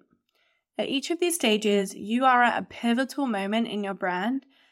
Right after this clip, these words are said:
and it can feel really scary to let someone into your business to help facilitate that expansion.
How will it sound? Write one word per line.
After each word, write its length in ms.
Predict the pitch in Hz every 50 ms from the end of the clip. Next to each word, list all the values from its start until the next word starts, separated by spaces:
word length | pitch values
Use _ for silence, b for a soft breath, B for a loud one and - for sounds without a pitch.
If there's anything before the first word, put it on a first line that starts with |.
| b b b
and 100 | 226 240
it 120 | 269 233
can 140 | - 359 359
feel 240 | 370 - 440 427 320
really 440 | 220 175 190 208 208 233 240 254 247
scary 540 | 240 - - - 185 196 208 208 226 247 262
to 140 | - - 220
let 220 | 202 214 220 -
someone 240 | - - 262 254 220
into 240 | 208 214 226 - 247
your 120 | 233 208
business 460 | 190 - 190 190 - 208 226 247 -
to 100 | - 233
help 280 | 208 - 214 208 214 -
facilitate 760 | - 220 - - 226 208 208 233 233 - 240 240 285 285 -
that 160 | 226 214 151
expansion. 760 | 190 180 - - 190 196 185 190 - 220 - - 180 - 220